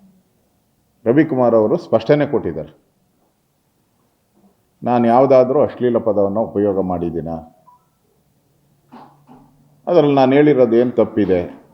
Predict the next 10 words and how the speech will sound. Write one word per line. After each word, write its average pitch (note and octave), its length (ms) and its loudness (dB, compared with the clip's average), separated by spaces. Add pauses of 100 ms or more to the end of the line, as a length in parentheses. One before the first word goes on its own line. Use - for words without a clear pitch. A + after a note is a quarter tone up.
(1400)
ಮತ್ತೆ C#3 320 4
ಹೈಕೋರ್ಟಲ್ಲಿ C#3 1000 0
ಈಗಾಗಲೇ A2+ 400 2
ಅವ್ರಿಗೆ A#2 380 2
ರಿಲೀಫನ್ನು A2+ 560 0
ಕೊಟ್ಟಿದ್ದಾರೆ. D2+ 580 -10 (1800)
ಇದೇ F3 260 4
ಸಿದ್ದರಾಮಯ್ಯನವರು C3+ 1160 -2 (520)
ಒಬ್ಬ B2+ 160 2
ಕಾಕಿ C#3 580 2